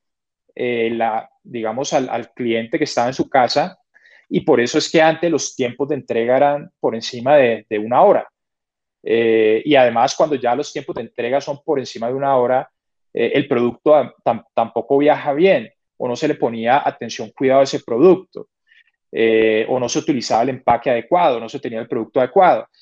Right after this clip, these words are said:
Entonces, el primer objetivo que quiere solucionar las dark kitchens es mejorar esa experiencia al cliente,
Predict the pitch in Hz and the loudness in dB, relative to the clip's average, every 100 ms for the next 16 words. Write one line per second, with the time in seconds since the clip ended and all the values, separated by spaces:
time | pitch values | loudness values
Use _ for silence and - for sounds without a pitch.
0 | _ _ - 135 196 190 - - 175 - | _ _ -4 2 2 0 -14 -4 -2 -2
1 | 147 170 220 175 147 151 139 156 - _ | -2 0 -2 -4 -8 -4 -2 -2 -6 _
2 | _ _ _ - 117 131 120 151 143 127 | _ _ _ -8 -6 -4 -2 -2 -4 -4
3 | 107 117 135 131 147 143 175 180 - _ | -4 0 0 0 -2 -2 -6 -8 -10 _
4 | - _ _ - 180 180 185 135 117 135 | -20 _ _ 0 2 2 2 4 4 2
5 | 143 135 120 110 104 127 - 110 104 90 | 0 -6 -6 -6 -6 -8 -8 -6 -6 -8
6 | _ | _